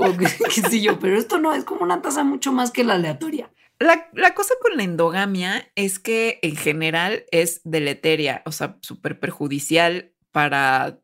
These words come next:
Speaker 2: para todos, según yo. O sea, porque lo que sucede es que hay genes que no se expresan, o sea, genes,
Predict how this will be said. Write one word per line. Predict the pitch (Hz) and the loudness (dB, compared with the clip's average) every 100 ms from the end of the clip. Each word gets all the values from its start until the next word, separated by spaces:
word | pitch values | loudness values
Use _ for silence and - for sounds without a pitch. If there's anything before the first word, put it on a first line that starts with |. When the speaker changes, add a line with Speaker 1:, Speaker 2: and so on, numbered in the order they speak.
| _ | _
Speaker 2:
para | - - - | -6 -4 -4
todos, | - 196 - | -4 -4 -6
según | - 143 160 | -6 -6 0
yo. | 160 151 _ | 0 0 _
O | 151 | -10
sea, | 156 160 143 151 - - | -6 -2 -2 -2 -6 0
porque | 160 160 170 175 185 190 - _ _ _ - | 0 0 -2 0 0 -2 -6 _ _ _ -4
lo | 190 190 190 | 2 2 2
que | 196 | 0
sucede | 202 240 240 | 0 2 2
es | 240 | 2
que | 233 | 0
hay | 220 220 - | 0 -2 -8
genes | - 208 202 196 427 - - - _ _ | -6 -2 -2 -2 -6 -12 -16 -16 _ _
que | 170 160 147 143 147 | 0 2 2 -2 -4
no | 151 156 | -6 -4
se | 190 | -6
expresan, | - 190 180 175 160 - - | -6 -2 -2 -2 -6 -8 -12
o | |
sea, | 190 143 | -10 -10
genes, | - 151 160 160 - | -6 -4 -4 -6 -12